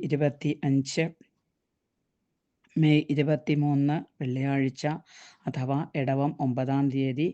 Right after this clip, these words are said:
വൈശാഖ മാസത്തിലെ കറുത്തപക്ഷ ഏകാദശി അപാര ഏകാദശിയാണല്ലോ. അപ്പോൾ അപാര ഏകാദശിയെക്കുറിച്ച് നമുക്ക് ഒന്ന് സ്മരിക്കാം. വൈശാഖ മാസത്തിലെ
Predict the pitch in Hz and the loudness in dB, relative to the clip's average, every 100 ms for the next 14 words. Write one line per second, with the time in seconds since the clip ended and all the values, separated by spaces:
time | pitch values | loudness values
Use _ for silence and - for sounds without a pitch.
0 | - - - - 131 123 - 143 135 151 | -8 -20 -18 0 2 2 2 2 2 2
1 | 143 131 135 135 - 135 139 - 135 147 | 2 2 0 -4 -2 -2 -2 -2 -2 -2
2 | - - 170 147 - 139 135 135 131 135 | -4 -2 0 0 -2 -4 -4 -4 -4 -2
3 | 131 131 127 160 170 _ - - _ _ | -2 -2 -2 -4 -4 _ -20 -20 _ _
4 | - 139 135 135 139 151 180 151 135 139 | -8 -2 2 2 2 0 -2 -4 -4 -2
5 | 135 131 127 - 139 123 123 123 123 120 | -2 -2 -4 -4 -2 0 -2 -2 -4 -8
6 | _ _ _ 135 120 139 135 131 131 127 | _ _ _ -8 -4 -4 -4 -4 -2 -2
7 | 131 127 135 135 147 - 151 147 120 131 | -2 -2 -2 -2 -2 0 0 -2 -6 -2
8 | 131 127 139 131 123 131 147 - - 123 | 0 0 -2 -2 -2 -2 -4 -10 -8 -6
9 | 123 - 135 165 _ _ _ _ _ _ | -4 -6 -8 -8 _ _ _ _ _ _
10 | _ - _ _ _ _ _ _ _ - | _ -20 _ _ _ _ _ _ _ -4
11 | 147 131 151 147 151 156 180 156 147 - | -2 0 2 2 2 0 2 2 0 0
12 | 147 156 156 | 0 2 2